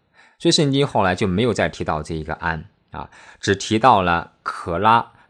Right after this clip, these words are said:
大丹和亚比兰，以及那二百五十个首领。那么弟兄姊妹，在这个地方啊，有一个问题，就是为什么可拉、大丹和亚比兰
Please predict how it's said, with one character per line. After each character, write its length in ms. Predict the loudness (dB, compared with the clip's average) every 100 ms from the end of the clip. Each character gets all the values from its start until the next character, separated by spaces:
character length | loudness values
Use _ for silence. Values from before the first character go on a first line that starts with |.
| _
大 240 | 2 2
丹 420 | 2 2 2 -4 -14
和 280 | -8 -2 0
亚 240 | 2 0
比 140 | 0 -6
兰， 320 | -4 -4 -6 -18 -20 -8
以 120 | -4
及 420 | -2 0 0 -2 -8
那 100 | -2
二 260 | 2 4 4
百 160 | 2 0
五 300 | -2 -4 -6
十 200 | -6 -4
个 120 | -4
首 240 | -2 -2
领。 180 | -4 -8 -14 _ _ _ _ _ _ _ _ _ _ _ _ _
那 120 | 2
么 160 | 4 4
弟 80 |
兄 140 | 2 2
姊 80 | 0
妹， 280 | 0 -2 0
在 120 | 0
这 120 | 2
个 80 | 0
地 120 | 0
方 200 | 0 0
啊， 180 | 0 -2
有 100 | -4
一 80 | -2
个 80 | 2
问 200 | 2 0
题， 300 | -4 -14 -12
就 140 | -8 -6
是 300 | -6 -8 -12 _ -20 -20 -20 -2
为 120 | 0
什 160 | 2 4
么 120 | 2
可 360 | 2 -6 -4 2
拉、 400 | 4 4 0 -12
大 240 | 0 2 4
丹 280 | 2 2 0
和 180 | -2
亚 180 | 2 2
比 120 | 0
兰 280 | -4 -4 -8